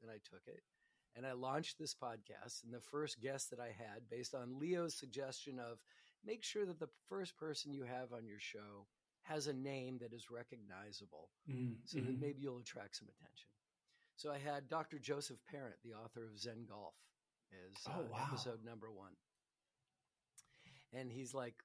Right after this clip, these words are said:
Speaker 1: "What's iTunes? What a, what's a podcast?" But I'm happy to talk about my book. Whenever I have an
Speaker 2: Yeah, yeah.
Speaker 1: opportunity, I'll talk about the book. And so I started doing these shows and then thinking, "Okay, now I'm gonna use this as a way to open doors for this video idea."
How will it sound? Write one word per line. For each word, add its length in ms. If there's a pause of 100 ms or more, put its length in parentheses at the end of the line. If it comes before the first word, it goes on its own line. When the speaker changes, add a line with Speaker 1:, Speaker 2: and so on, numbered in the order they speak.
(180)
Speaker 1:
"What's 240
iTunes? 500
What 160
a, 40 (160)
what's 220
a 40
podcast?" 720
But 120
I'm 140
happy 260
to 60
talk 300
about 240
my 100
book. 320 (160)
Whenever 360
I 60
have 80
an 20
Speaker 2:
Yeah, 280
yeah. 120
Speaker 1:
opportunity, 520
I'll 100
talk 260
about 260
the 60
book. 240 (1400)
And 500
so 180
I 60
started 340
doing 300
these 160
shows 500
and 100
then 380
thinking, 340
"Okay, 260
now 160
I'm 120
gonna 120
use 240
this 220
as 120
a 60
way 140
to 140
open 360
doors 360
for 140
this 220
video 460 (100)
idea." 460